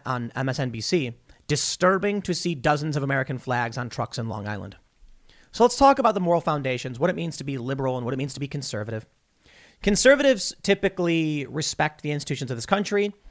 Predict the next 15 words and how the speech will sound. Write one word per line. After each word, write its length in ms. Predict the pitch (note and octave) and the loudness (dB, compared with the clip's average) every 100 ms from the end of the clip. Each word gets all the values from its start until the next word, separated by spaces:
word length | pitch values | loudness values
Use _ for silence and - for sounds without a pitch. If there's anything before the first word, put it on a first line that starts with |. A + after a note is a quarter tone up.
| - - | -12 0
and 280 | D#3 D3+ | 2 4
want 380 | C3+ C#3 C#3+ - | 2 2 0 -6
to 480 | - D3 C3+ C3+ B2+ | -4 -2 0 0 0
uphold. 720 | B2+ C#3 - G3 G3+ B2 A#2 A#2 - - - - | 2 0 2 6 6 6 -2 -6 -14 -20 -20 -2
Uh, 260 | - F3+ F3 | 0 2 0
a 80 | |
conservative 560 | F3+ G#3+ - C#4+ C4 - | 0 0 0 2 2 2
typically 360 | G#3+ G#3 G3 F3+ | -2 -2 -2 -2
refers 480 | D3+ D#3 C#3 C3+ - | -2 -2 -2 -2 -6
to, 280 | B2 G#2 D3 | -6 -8 -10
I 40 | |
say 80 | C#3+ | -8
typically 380 | F3 F#3+ - B2+ | 0 0 0 -4
refers 300 | A2+ A2 A2 | -4 -6 -8
to, 200 | A#2 G#2+ | -8 -10